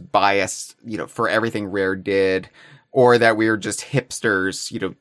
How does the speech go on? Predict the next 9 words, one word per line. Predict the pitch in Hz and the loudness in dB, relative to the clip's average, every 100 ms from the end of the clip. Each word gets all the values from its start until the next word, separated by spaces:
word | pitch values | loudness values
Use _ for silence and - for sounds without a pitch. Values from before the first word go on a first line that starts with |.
| _ _ - - - - | _ _ -20 -20 -18 -6
embracing | 117 113 113 110 117 | -4 0 0 0 -4
things | - 104 104 | -4 -4 -4
that | 101 | -6
other | - 98 98 | -4 -2 -2
people | 104 95 | -4 -6
didn't | 95 87 78 | -4 -6 -6
care | 104 101 | -4 -2
about. | 92 87 82 82 - - - _ _ _ | -2 0 2 0 -4 -20 -20 _ _ _
But | 135 131 127 | 4 6 4